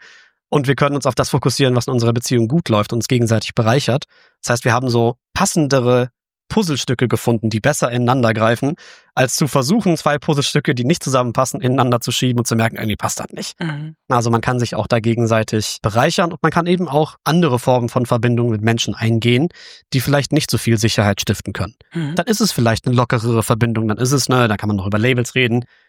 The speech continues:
Speaker 1: Ist das dann eine Satelliten- oder Kometenverbindung oder ist das eine Freundschaft plus oder ist das, und da gibt's fünftausend Varianten, wie man's beschreiben kann.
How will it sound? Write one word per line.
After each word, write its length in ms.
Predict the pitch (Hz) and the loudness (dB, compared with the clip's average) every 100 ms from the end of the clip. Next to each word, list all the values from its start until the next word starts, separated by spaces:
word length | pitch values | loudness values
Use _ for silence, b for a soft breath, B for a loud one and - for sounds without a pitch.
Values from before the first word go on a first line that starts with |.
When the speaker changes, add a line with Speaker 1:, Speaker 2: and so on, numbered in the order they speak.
| b | b
Speaker 1:
Ist 140 | 113 - | -4 -2
das 100 | - | 0
dann 100 | 107 | 0
eine 80 | 104 | 0
Satelliten- 520 | 120 113 160 - 131 | 0 2 2 2 2
oder 120 | 107 | 2
Kometenverbindung 1080 | - 117 170 - 143 135 127 131 127 127 120 | 2 2 2 0 -2 0 2 2 4 4 4
oder 180 | 110 101 | 2 0
ist 100 | 95 | -4
das 100 | - | -8
eine 100 | 98 | -6
Freundschaft 480 | - 92 107 - - | -4 -4 -6 -8 0
plus 320 | 185 156 107 | 2 2 -2
oder 260 | 98 92 | -6 -8
ist 180 | 98 - | -8 -8
das, 200 | 104 - | -6 -6
und 80 | 110 | -6
da 80 | 98 | -6
gibt's 180 | 101 - | -4 -2
fünftausend 500 | 123 - 123 113 110 | -2 0 0 0 0
Varianten, 380 | 113 120 - | 2 2 0
wie 40 | 113 | -2
man's 140 | 107 | -2
beschreiben 420 | 107 - 139 123 | -4 -2 0 0
kann. 200 | 120 113 | -2 -2